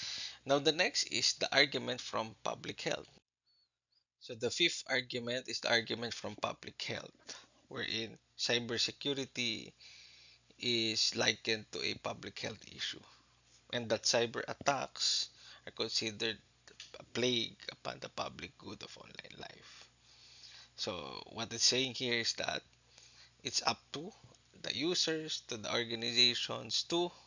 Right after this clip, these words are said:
hold the line against an outbreak that may revert back to us. So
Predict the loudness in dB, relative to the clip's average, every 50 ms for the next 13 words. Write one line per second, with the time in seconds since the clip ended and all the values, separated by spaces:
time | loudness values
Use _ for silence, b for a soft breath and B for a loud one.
0 | 0 6 6 6 6 6 4 4 4 6 6 4 4 4 2 -2 -6 -10 -14 -18
1 | -20 _ _ -16 -6 -6 -6 -4 -2 -4 -4 -4 -4 -4 -4 -4 -6 -12 -10 -12
2 | -12 -12 -14 -16 -14 -12 -12 -14 -14 _ _ -14 -14 -12 -8 -6 -6 -6 -6 -8
3 | -12 -14 -12 -14 -14 -14 -16 -20 B B B B B B B B B B _ _
4 | -10 -8 -8 -10 -10 -14 -18 -18 -18 -18 -18 -20 -14 -12 -8 -8 -8 -8 -10 -12
5 | _ _ _ _ _ _ -14 -14 -14 -14 _ _ -20 -20 _ _ _ _ _ _
6 | _ -20 -20 -20 _ -20 -20 -12 _ -10 -10